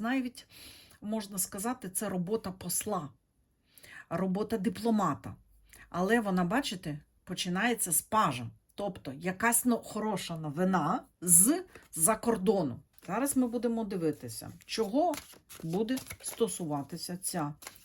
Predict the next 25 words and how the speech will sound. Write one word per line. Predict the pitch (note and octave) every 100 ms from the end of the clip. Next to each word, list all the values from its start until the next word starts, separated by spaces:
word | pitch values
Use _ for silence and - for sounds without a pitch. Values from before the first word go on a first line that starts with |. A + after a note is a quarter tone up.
| -
новина. | D#3 E3+ E3+ E3+ D#3+ D3+ A2+ - - - - _ _ _ _ _ _ _ _ _
Чому | - D3+ F#3
карти | F#3 F#3 -
показують | F#3 E3 E3+ E3+ D#3+ D#3
так | E3+ D#3+
одразу? | F3+ F3 D3+ C3+ -
Дивіться, | D3+ E3+ E3 - -
імператриця. | G#3+ G#3+ G3+ F#3+ F#3+ E3 D#3+ D3+ - - - - -
Це | -
говорить | E3+ F3 E3+ D3 -
про | -
Україну. | E3 - E3+ E3 F#3 D3 A#2+ - - - -
Новини | F#3+ F#3+ E3 F3 G3+ G3 A3 G#3+ _
для | E3+ D#3+ E3
України. | D#3 F3 F3 D#3+ D#3 C3
Це | A#2+ D#3
вже | D3+ F3 F3+
дуже | D3+ C3+ C#3+
добре. | B2+ B2 - - - _ _ - _ _ D3
Е, | D3
взагалі-то | C#3+ E3+ G#3+ D4+ A#3+
у, | - F#3 F3
м, | F3 E3+ E3+ D#3+ -
імператриця, | F#3 F#3 F3+ F#3 D4 D#4 D3+
вона | D#3+ E3+ A3+